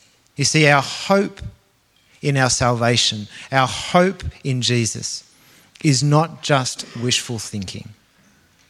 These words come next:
but it's a confident expectation that comes both from his words, but also the event in history, his death and his resurrection, that changes everything.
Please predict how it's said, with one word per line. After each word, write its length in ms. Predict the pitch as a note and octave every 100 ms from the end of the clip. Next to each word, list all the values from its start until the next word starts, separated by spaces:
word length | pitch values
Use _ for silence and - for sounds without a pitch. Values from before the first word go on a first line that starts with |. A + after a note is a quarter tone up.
| _ _ _ _ _ _ _ -
but 140 | C#3
it's 240 | C3 C3+ -
a 80 | C3
confident 720 | - - D#3+ D#3 - D#3+ D#3
expectation 800 | C#3 B2 - A#2+ - A2+ G#2 -
that 120 | A2+ -
comes 320 | B2 A#2+ -
both 300 | C3 B2 -
from 140 | A#2+
his 220 | A2+ G2+
words, 640 | A#2+ C#3+ B2+ G#2 A2 - - - - _
but 140 | - A#2+
also 380 | C3+ - D3 C3+
the 380 | B2+ C3+ A#2
event 540 | A#2+ G#2 B2+ D3+ - -
in 140 | D3+ A#2
history, 720 | - - C#3+ - A2+ G2+ G2+ _ _ _ _ _ _ _ _ _
his 240 | - A2+ -
death 560 | A#2+ A#2 - - - _ _
and 140 | G#2+ A2
his 180 | G#2+ A2+
resurrection, 760 | G#2+ A2+ G#2+ - - F#2+ G#2 _ _ _ -
that 120 | A#2
changes 460 | - G#2 G2+ G#2
everything. 440 | G#2+ G#2 G2 A2+